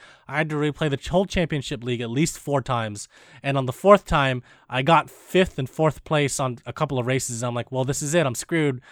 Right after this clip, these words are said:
I'm just gonna keep playing until I, you know, until I win."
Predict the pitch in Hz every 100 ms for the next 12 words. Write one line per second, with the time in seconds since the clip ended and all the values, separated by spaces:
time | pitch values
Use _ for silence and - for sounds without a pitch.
0 | - - 131 - 135 147 120 135 135 131
1 | - 131 123 120 113 _ _ - 123 107
2 | 107 120 120 143 127